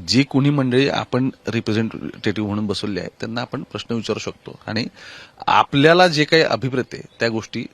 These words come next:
त्यांच्याकडून करून घेऊ शकतो. कालचं हे उत्तम या सगळ्यातलं उदाहरण की ज्या अधिकारी, त्यांना नाही पटलं, त्यांनी क्लिअर बाहेरून सांगितलं की बाबासाहेबांचं नाव नाही घेतलं आणि ते म्हणून प्रजासत्ताक दिनी तुम्ही घेत नाहीत.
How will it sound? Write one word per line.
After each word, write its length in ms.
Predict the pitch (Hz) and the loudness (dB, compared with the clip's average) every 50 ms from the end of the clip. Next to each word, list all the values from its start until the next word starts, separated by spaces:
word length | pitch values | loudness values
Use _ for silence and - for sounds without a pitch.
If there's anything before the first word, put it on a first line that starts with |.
| - | -8
त्यांच्याकडून 440 | - 104 101 - 110 - - 113 123 | -8 -6 -4 -4 -4 -4 -4 -6 -6
करून 340 | 131 - 110 101 110 117 113 | -4 -2 0 2 4 2 2
घेऊ 180 | 98 101 104 101 | 2 0 -2 -2
शकतो. 400 | - 98 - _ - - - _ _ _ _ - | -4 -8 -10 _ -14 -16 -16 _ _ _ _ 0
कालचं 320 | 101 95 92 - - 104 | 2 2 2 0 -4 -6
हे 120 | 98 107 123 - - | -6 -6 -8 -6 -6
उत्तम 440 | - - _ - - 120 123 113 85 | -8 -8 _ 0 0 2 2 2 0
या 140 | 92 98 | 0 0
सगळ्यातलं 380 | 95 - 92 98 104 - 110 104 | 0 0 2 2 0 0 0 0
उदाहरण 340 | 95 90 92 92 90 95 - 131 - | 0 2 0 0 -2 -2 -4 -8 -8
की 220 | - 107 98 95 92 | -4 -2 -2 -2 0
ज्या 240 | 95 98 95 98 - - _ - | 0 -2 -2 -2 -6 -12 _ -12
अधिकारी, 380 | - 135 - 101 - 101 95 101 | -12 -10 -8 -4 -4 -4 -4 -4
त्यांना 220 | - 117 143 147 | -6 -6 -4 0
नाही 140 | 131 131 147 | 0 0 0
पटलं, 280 | 147 131 - 110 104 - - - - - - _ - | 0 -2 -4 -4 -8 -8 -10 -18 -20 -20 -20 _ -6
त्यांनी 180 | 98 104 117 120 - | -2 -2 -2 -2 0
क्लिअर 200 | 110 107 117 117 | 2 4 4 4
बाहेरून 300 | 104 95 98 95 101 101 | 2 0 -2 -2 -4 -4
सांगितलं 420 | - - 92 90 90 - - 92 - | -4 -6 -6 -6 -8 -10 -12 -14 -12
की 80 | - - _ _ _ _ - - | -14 -16 _ _ _ _ -6 -4
बाबासाहेबांचं 560 | 87 87 98 95 98 98 90 104 95 - 98 | -2 -2 -2 -2 -4 -4 -6 -6 -8 -6 -6
नाव 160 | 92 95 98 | -4 -4 -4
नाही 160 | 98 98 90 | -4 -4 -6
घेतलं 240 | 92 87 - 101 104 | -6 -8 -8 -8 -8
आणि 100 | 104 98 - | -8 -6 -8
ते 40 | 104 | -8
म्हणून 140 | 113 123 | -8 -6
प्रजासत्ताक 460 | - - 87 107 - - 120 - 127 117 | -6 -4 -2 -2 -2 -4 -6 -6 -6 -4
दिनी 160 | 110 110 107 | -4 -4 -6
तुम्ही 220 | 101 101 101 101 | -6 -6 -6 -6
घेत 180 | 95 95 - - | -6 -6 -8 -8
नाहीत. 220 | 92 - - - | -12 -12 -12 -14